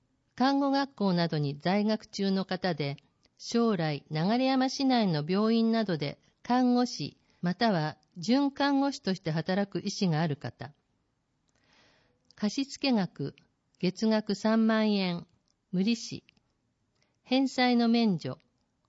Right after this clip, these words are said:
卒業後、市内の病院などで貸し付けを受けた期間と、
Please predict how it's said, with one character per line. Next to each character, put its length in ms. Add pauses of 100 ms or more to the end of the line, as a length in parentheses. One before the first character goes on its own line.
(500)
卒 340
業 260
後、 340
市 220
内 220
の 160
病 280
院 140
な 140
ど 100
で 140
貸 260
し 20
付 260
け 60
を 120
受 100
け 140
た 160
期 120
間 240
と、 300